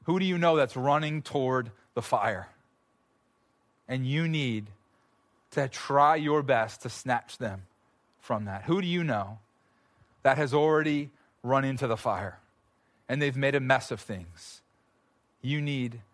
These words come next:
to show them mercy mixed with fear.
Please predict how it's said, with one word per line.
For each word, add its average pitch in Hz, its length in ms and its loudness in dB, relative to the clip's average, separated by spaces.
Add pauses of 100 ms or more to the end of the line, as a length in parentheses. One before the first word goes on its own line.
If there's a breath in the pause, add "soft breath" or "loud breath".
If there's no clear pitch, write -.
(160)
to 127 80 -6
show 139 240 -2
them 113 240 -2
mercy 127 560 -4
mixed 117 480 -6 (580)
with 110 120 -8
fear. 95 420 -12